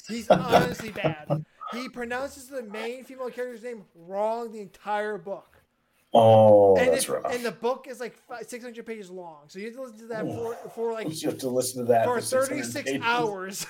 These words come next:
Speaker 1: <laughs> of him saying the wrong name. Like, no, like,
Speaker 2: Thirty-six.
Speaker 1: hours. Like, sh-, like, I just want to just
Speaker 2: So
Speaker 1: ram the, my, the microphone up his tuchus. I'm like, so,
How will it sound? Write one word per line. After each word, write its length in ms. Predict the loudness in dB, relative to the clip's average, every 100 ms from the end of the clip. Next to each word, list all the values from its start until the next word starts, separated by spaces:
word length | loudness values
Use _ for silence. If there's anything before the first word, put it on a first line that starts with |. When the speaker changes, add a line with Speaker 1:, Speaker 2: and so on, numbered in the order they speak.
| -16
Speaker 1:
<laughs> 160 | _ -8
of 200 | -4 -4
him 120 | -4
saying 260 | -2 -2 0
the 80 | -2
wrong 260 | -2 -2 -2 -4
name. 140 | -8 -16 -20 -20 -20 -20 -20 _
Like, 220 | -10 -10 -8
no, 320 | -4 -2 -2
like, 100 | -4
Speaker 2:
Thirty-six. 920 | -4 -4 -4 -2 -2 -2 -10 -12 -14 -10
Speaker 1:
hours. 600 | -6 -4 -4 -4 -8 -12
Like, 180 | -14 -16
sh-, 380 | -18 -20 -20 -20 _ -14
like, 320 | -12 -12 _ -6
I 140 | -4
just 180 | -4 -6
want 200 | -10 -10
to 60 | -8
just 120 | -4
Speaker 2:
So 280 | -2 -4 -6 -16 _ _ _ -20
Speaker 1:
ram 680 | -12 -6 -2 -2 -2 -4 -10 -16
the, 100 | -20 _
my, 100 | -20 -16
the 120 | -12
microphone 360 | -10 -10 -6 -6
up 120 | -6
his 240 | -8 -12 -14
tuchus. 480 | -12 -12 -12 -16 -14
I'm 120 | -12
like, 160 | -12 -12
so, 160 | -14